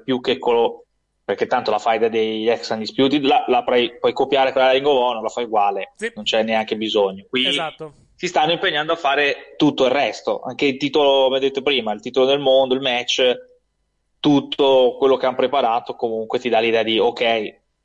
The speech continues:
Speaker 1: non sarà un fan, però l'hanno presentato bene, non si può
Speaker 2: Sì,
Speaker 1: dire
Speaker 2: sì.
Speaker 1: di no.
Speaker 2: Esatto.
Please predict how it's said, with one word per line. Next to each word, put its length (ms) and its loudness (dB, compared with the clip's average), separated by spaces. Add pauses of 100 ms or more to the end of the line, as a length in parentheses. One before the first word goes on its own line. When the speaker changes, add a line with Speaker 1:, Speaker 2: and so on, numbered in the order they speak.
(420)
Speaker 1:
non 160 -4
sarà 260 2
un 120 0
fan, 540 -2
però 440 0 (840)
l'hanno 260 0
presentato 480 -4
bene, 260 -6
non 120 -14
si 120 -14
può 100 -2
Speaker 2:
Sì, 60 -2
Speaker 1:
dire 120 -4
Speaker 2:
sì. 60 -8
Speaker 1:
di 60 -10
no. 140 -14 (420)
Speaker 2:
Esatto. 380 -10